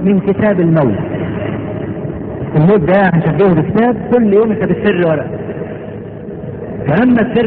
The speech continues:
الورقة دي يبقى خلاص قربت من الجلدة الأخرانية. فال-، ال-، ال-، ال-، ستر الجدران واللبن والكلام ده قال لك ان دي علامة الترف والمترفين، وينبغي للمسلم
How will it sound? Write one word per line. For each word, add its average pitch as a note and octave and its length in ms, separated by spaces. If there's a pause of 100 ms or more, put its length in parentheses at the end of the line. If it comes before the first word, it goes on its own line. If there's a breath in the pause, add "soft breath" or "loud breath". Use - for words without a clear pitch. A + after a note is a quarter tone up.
(120)
الورقة G3 360
دي G3+ 180
يبقى F#3+ 160
خلاص G#3 200
قربت G3+ 460
من G3 140
الجلدة F#3 360
الأخرانية. D3 500 (2500)
فال-، C#3+ 580 (240)
ال-، D3+ 260
ال-، C#3+ 180
ال-، C3+ 480
ستر A#3+ 340
الجدران G3+ 720
واللبن F#3 500
والكلام F#3+ 460
ده A#3+ 80
قال C4 220
لك A3+ 140
ان G3+ 60
دي F#3+ 180
علامة G3+ 320 (100)
الترف A3 400 (1000)
والمترفين، G3 920
وينبغي G3+ 600
للمسلم G3+ 680